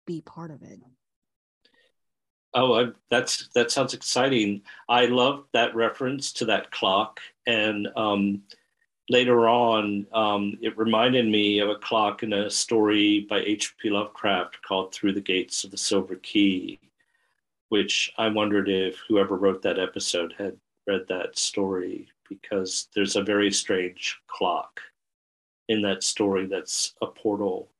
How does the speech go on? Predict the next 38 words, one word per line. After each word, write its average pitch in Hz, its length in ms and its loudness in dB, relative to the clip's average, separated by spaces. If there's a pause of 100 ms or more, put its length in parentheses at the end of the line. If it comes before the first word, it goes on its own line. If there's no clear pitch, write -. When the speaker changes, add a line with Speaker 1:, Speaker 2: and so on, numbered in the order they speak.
(120)
Speaker 2:
to 101 240 -4
another 98 400 -6
world 95 460 -6 (240)
dimension. 95 760 -8 (920)
And 98 400 -14 (100)
I, 127 200 0
I 139 120 2
mean, 139 240 4
there 131 140 6
have 135 100 -8
been 120 180 2
magic 113 400 -2
clocks - 540 -4
in 95 160 -10
other 95 400 -10
stories - 840 -8 (300)
as 95 180 -10
well. 95 500 -8
Speaker 1:
Mm. 240 80 -8
Speaker 2:
So 98 480 -8
I, 104 160 -6 (140)
I 117 160 0
think 117 280 -4
it's 98 140 -6
such - 220 -4
a - 60 -8
cool - 420 -8 (1040)
idea. 101 380 -4 (280)
And 107 100 0
I'm 110 140 0
excited 127 460 -2
that - 180 -6
you're 104 100 -6
gonna 101 400 -2 (300)
work 110 260 -6
on 92 200 -4
Strange - 420 -6
Paradise 95 840 -6